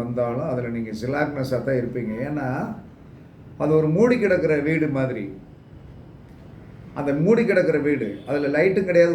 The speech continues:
ஒரு கழுதையும் கிடையாது அப்படிங்கிறது தான். திதிசூனியம் என்பது நீங்க சாதாரணமாக எடுத்துக்கிடாதீங்க. திதிசூனியம் என்பது எல்லாம் சொல்லுவாங்க, திதிசூனியம் என்பது திதிசூனியம், இன்று வரை அது வேலை செய்யத்தான் செய்யும். அதை வந்து சரிப்படுத்த தெரிந்து கொண்டோம் என்று சொன்னால், அந்த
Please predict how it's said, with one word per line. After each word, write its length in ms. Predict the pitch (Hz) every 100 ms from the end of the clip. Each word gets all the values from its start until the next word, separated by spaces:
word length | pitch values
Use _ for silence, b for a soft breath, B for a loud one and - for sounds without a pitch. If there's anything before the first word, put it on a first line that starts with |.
| 151
ஒரு 80 | 135
கழுதையும் 340 | 139 170 165
கிடையாது 360 | 139 131 117 104 98 - - - - - -
அப்படிங்கிறது 420 | 147 175 175 160 135
தான். 120 | -
திதிசூனியம் 680 | 151 185 - 190 190 185 175 165
என்பது 240 | 165 170 170
நீங்க 140 | 151 131
சாதாரணமாக 720 | 135 147 160 175 175 175 175 160
எடுத்துக்கிடாதீங்க. 580 | 147 147 147 131 120 104 -
திதிசூனியம் 600 | 123 151 156 160 165 160 151
என்பது 320 | 151 156 170 151 - B B 117
எல்லாம் 240 | 151 170
சொல்லுவாங்க, 340 | 170 180 170 131 123
திதிசூனியம் 680 | 139 160 165 165 160 135 127
என்பது 200 | 135 156 135
திதிசூனியம், 600 | 139 151 143 135 135 139 123
இன்று 200 | 127 131
வரை 140 | 123 139
அது 80 | 120 110
வேலை 160 | 123 123
செய்யத்தான் 340 | 110 110 113 104
செய்யும். 200 | - - B B B B B B -
அதை 160 | 127 127 127
வந்து 180 | 170 208 170
சரிப்படுத்த 520 | 175 214 233 233 202
தெரிந்து 240 | 190 185 175
கொண்டோம் 320 | 165 147 139 127
என்று 140 | 120 120
சொன்னால், 380 | 113 107 107 107 107 - - - -
அந்த 100 | 120